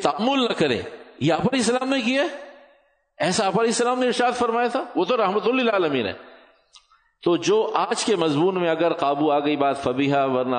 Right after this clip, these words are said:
آگے چلیں گے، تو میں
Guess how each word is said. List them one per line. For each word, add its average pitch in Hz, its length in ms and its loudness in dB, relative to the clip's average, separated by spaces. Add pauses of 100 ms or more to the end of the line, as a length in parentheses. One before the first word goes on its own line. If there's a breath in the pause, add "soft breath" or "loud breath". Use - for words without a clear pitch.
آگے 107 260 -2
چلیں 127 320 -2
گے، 120 160 -2 (1200 loud breath)
تو 185 360 2 (1600)
میں 127 380 -2